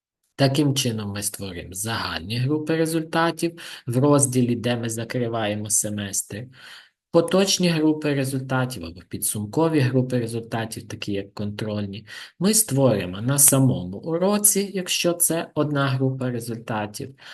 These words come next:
а якщо декілька, то, відповідно, добавляємо стільки уроків, скільки потрібно для групи результатів. Дякую вам за увагу, переглядайте це відео.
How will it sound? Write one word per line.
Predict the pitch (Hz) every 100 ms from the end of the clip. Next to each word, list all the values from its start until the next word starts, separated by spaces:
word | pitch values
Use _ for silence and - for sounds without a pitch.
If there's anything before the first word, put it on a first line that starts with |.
| -
а | 170
якщо | 165 - - 123
декілька, | 120 175 208 170 - 123
то, | 165 214 180
відповідно, | 135 127 117 160 165 131
добавляємо | 104 95 98 95 110 123 110 92
стільки | - 165 160 - 151 151 - - -
уроків, | 123 127 143 - -
скільки | - 135 135 127
потрібно | - - 110 135 107
для | 90 107
групи | 120 - 101 104
результатів. | 98 98 90 - - - - - - - _ _
Дякую | 139 170 165 139 127
вам | 120 110
за | 110
увагу, | 113 170 240 233 -
переглядайте | 147 127 120 120 107 101 82 101
це | - 107
відео. | 87 95 92 123 185